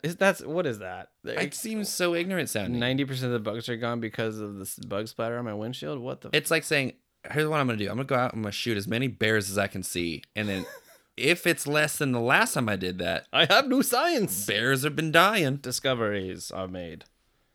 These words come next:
Speaker 2: Right? Is that kinda what that seems like?
Speaker 1: It's kinda what that seems like.
Speaker 2: Plus, also, have you ever driven to Montana?
Speaker 1: Well, no.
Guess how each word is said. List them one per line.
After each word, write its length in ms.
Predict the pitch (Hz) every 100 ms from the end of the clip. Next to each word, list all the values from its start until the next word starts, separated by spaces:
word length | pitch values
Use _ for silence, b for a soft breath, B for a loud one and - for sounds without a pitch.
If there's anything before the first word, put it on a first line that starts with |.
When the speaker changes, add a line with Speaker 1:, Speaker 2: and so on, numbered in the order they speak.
| _ _ 127
Speaker 2:
Right? 240 | 156 -
Is 100 | 139 160
that 160 | 175
kinda 180 | 175 175
what 120 | 170
that 140 | 165 147
seems 260 | 160 165
like? 240 | 170 180 180
Speaker 1:
It's 100 | -
kinda 160 | - 127
what 100 | 110
that 140 | -
seems 240 | - 117 101
like. 200 | 95 - _ _ _ _ _ _ _ _ _ _ _ _ _ _ _ _ _ _ _ _ _ _ _ _ _ _ _ _ _ _ _ _ _ _ _ _
Speaker 2:
Plus, 280 | - 139 110
also, 300 | 110 117 101
have 180 | 101 127
you 140 | 160 185
ever 160 | 151
driven 300 | 92 85 117
to 60 | 127
Montana? 520 | 135 127 139 139 143 _ _ _ _ _ _ _ _ _ _ _ -
Speaker 1:
Well, 460 | 107 98 87 - _ _ _ _ _ _ _ -
no. 220 | 92 90